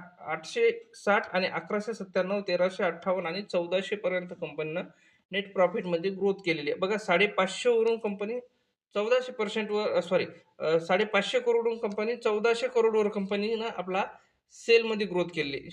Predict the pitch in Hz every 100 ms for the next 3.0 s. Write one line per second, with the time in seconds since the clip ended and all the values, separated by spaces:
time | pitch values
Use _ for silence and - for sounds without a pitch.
0 | - 196 196 226 233 226 202 170 110 -
1 | _ 202 214 208 - 175 180 180 208 196
2 | 196 185 180 170 160 170 180 190 226 240